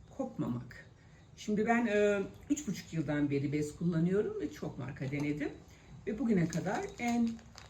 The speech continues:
e, kalitelisi bence bu. E, niye? Şimdi benim gibi, e, cildine meraklı birisi için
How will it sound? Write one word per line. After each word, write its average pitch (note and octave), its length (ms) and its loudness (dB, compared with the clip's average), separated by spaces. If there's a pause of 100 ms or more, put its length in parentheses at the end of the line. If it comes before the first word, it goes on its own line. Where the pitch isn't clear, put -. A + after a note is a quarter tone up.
(140)
e, D#3 80 0 (680)
kalitelisi F#3 680 0 (640)
bence F3+ 360 2 (160)
bu. D#3 180 0 (800)
E, F3 80 0
niye? G#3+ 420 4 (420)
Şimdi F#3 260 2
benim B3 320 8
gibi, A3 480 2
e, E3 220 2 (960)
cildine G#3+ 520 2
meraklı F#3+ 600 4
birisi F3+ 360 0
için A3+ 360 -2